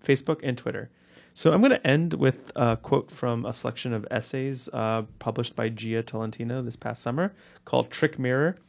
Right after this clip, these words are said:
Reflections on Self-Delusion. So let me explain Gia Tolentino to you. She's an essayist and writer. Um, you've seen her probably work in The New Yorker. Um, she published this collection of essays on, um,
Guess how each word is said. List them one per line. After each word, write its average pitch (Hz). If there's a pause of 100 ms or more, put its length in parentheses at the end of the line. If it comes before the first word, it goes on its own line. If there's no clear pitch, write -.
(140)
Reflections 120
on 113
Self-Delusion. 117 (540)
So 151
let 156
me 180
explain 151
Gia 120
Tolentino 113
to -
you. 107
She's 123
an 113
essayist 180
and 151
writer. 110
Um, 104
you've 107
seen 127
her 117
probably 110
work 107
in 113
The 104
New 104
Yorker. 110 (580)
Um, 110
she -
published 160
this -
collection 117
of 107
essays 107
on, 107 (600)
um, 110